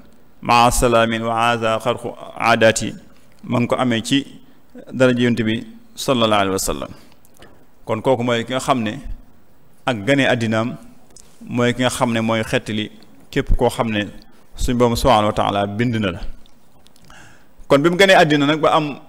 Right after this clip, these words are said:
lu tollook juróom-ñetti weer jàpp juróom-ñeent, ci la waajuram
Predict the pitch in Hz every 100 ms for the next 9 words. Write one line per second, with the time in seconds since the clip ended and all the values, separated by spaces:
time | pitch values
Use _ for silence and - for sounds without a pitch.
0 | - 143 131 147 143 123 135 151 139 -
1 | 123 131 143 - - 127 131 131 113 131
2 | 131 127 127 127 147 - - - - -
3 | - - - - - - - - - -
4 | - 147 135 135 135 131 127 135